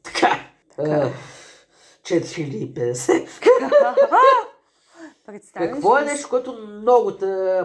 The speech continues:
Speaker 1: плаши в живота? Страх ме от провали, страх ме да загубя някого, който обичам,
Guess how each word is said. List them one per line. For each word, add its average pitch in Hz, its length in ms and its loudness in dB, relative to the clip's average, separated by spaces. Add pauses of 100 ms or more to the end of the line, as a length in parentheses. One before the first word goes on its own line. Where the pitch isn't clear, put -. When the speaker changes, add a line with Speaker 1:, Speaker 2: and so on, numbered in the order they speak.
(100)
Speaker 1:
плаши 180 360 -2
в 160 80 -6
живота? 143 640 -6 (180)
Страх 170 440 -4
ме 185 160 -4
от 180 300 -2
провали, 127 720 -4 (320)
страх - 340 -8
ме 165 60 -6
да 143 120 -6
загубя 135 360 -6
някого, 127 480 -8
който 123 300 -6
обичам, 226 540 -8